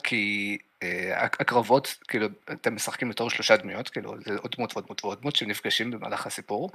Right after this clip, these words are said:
ואתה שולט כל פעם על אחת, כאילו, אתה יכול להחליף ביניהם, אבל כאילו, כעיקרון זה פשוט אתה ושתי דמויות שאתה צריך לעשות להם בייביסיט.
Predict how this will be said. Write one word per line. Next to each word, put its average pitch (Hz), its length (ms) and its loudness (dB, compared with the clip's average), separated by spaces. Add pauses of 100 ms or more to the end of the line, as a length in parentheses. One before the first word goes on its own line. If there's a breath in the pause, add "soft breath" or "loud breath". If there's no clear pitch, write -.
(1400 loud breath)
ואתה 117 840 4
שולט 147 300 6
כל 143 140 4
פעם 131 260 6
על 110 120 4
אחת, - 180 2
כאילו, - 100 0
אתה - 80 4
יכול 208 140 8
להחליף 170 300 6
ביניהם, 110 380 4
אבל - 200 4
כאילו, - 260 2
כעיקרון 156 340 6
זה - 80 -2
פשוט - 280 4
אתה 165 200 8
ושתי 151 220 6
דמויות - 200 4
שאתה 135 100 4
צריך - 120 0
לעשות 139 260 4
להם 120 180 4
בייביסיט. 113 520 2